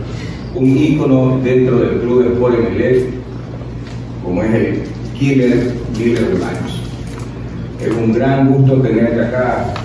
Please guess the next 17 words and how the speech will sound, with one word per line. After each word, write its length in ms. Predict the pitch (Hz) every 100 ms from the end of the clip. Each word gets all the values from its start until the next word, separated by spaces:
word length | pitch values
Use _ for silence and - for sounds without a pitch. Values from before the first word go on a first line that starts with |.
| - - - 131
Miller. 380 | 135 123 120 123 - - - -
Ya 200 | 117 117
te 80 | 117
lo 100 | 110
dije 440 | 120 120 110 - - -
en 60 | -
la 120 | -
cancha 320 | 117 120 113
de 60 | 107
Samanes 540 | 101 - 117 120 113
hace 400 | 110 - 107 98
un 160 | - -
par 220 | 110 113
de 60 | -
semanas 440 | - - 110 110
atrás, 500 | 98 92 120 - - - - - - - - - - -
cuando, 680 | 98 101 95 95 92 90 82